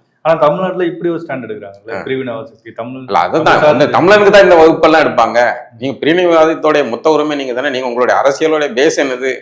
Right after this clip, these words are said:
Speaker 2: இந்து மு-, முஸ்லிம், ஓ, மோ-, மோடி தேர்தல் பிரச்சாரமே நடந்ததெல்லாம் என்னது? பிரிவினைவாதம் தானே.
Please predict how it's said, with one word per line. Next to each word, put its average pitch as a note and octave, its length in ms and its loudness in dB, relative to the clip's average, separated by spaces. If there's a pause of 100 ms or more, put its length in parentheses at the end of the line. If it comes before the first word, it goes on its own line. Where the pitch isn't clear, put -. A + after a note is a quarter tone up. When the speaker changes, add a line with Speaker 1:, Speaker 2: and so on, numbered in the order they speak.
(320)
Speaker 2:
இந்து D#3+ 280 4
மு-, D3 240 2
முஸ்லிம், C#3 380 -4 (580)
ஓ, G2+ 80 -2 (220)
மோ-, A2+ 220 0
மோடி C#3 280 0 (100)
தேர்தல் D#3+ 340 4
பிரச்சாரமே C#3+ 500 0
நடந்ததெல்லாம் C3 520 0
என்னது? A#2+ 280 -8 (720)
பிரிவினைவாதம் B2 600 2
தானே. C#3 180 -8